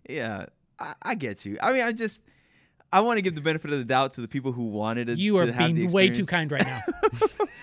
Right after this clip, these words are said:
Speaker 1: But I don't blame you for feeling the way that you feel. I mean, I would say, yes. I mean, in, in, in my context, that would be a complete waste of time and a complete waste of money. You know, so, so I'm there and I get it. But then again, there are things that I do that are a complete waste of time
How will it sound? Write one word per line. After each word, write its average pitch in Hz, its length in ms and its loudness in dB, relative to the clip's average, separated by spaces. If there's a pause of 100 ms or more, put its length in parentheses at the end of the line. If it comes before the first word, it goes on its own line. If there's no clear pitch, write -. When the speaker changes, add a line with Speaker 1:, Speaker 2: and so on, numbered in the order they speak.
(200)
Speaker 1:
But 196 180 8
I 214 80 10
don't 233 160 8
blame 233 280 4
you 262 100 4
for 220 120 0
feeling 247 260 -4
the 240 60 -4
way 233 100 0
that 233 100 0
you 226 100 -2
feel. 247 240 2
I 208 60 4
mean, 208 200 0
I 226 140 4
would 233 180 0
say, 180 400 2
yes. 139 540 -4
I 175 80 0
mean, 180 200 -6
in, 165 140 -6
in, 175 280 -6
in 160 160 -6
my 190 160 0
context, 117 640 -8 (400)
that 143 120 4
would 147 140 2
be 131 160 0
a 123 40 -2
complete 127 540 -4
waste 135 300 -2
of 113 100 -12
time 107 440 -8 (220)
and 104 120 -6
a 104 40 -6
complete 110 460 -8
waste 104 280 -8
of 87 80 -12
money. 82 300 -16 (420)
You 113 140 -4
know, 107 160 -4
so, 110 380 -2
so - 220 -10
I'm 123 240 -4
there 87 180 -4
and 98 120 -6
I 101 60 -6
get 95 160 -8
it. 90 120 -8
But 185 160 2
then 254 120 2
again, 262 260 -2
there 269 100 -2
are 262 40 -6
things 285 220 -4
that 262 120 0
I 247 100 2
do 269 200 -2
that 254 100 4
are 247 40 4
a 254 40 4
complete 233 360 -4
waste 254 180 -6
of 226 80 -10
time 254 520 -6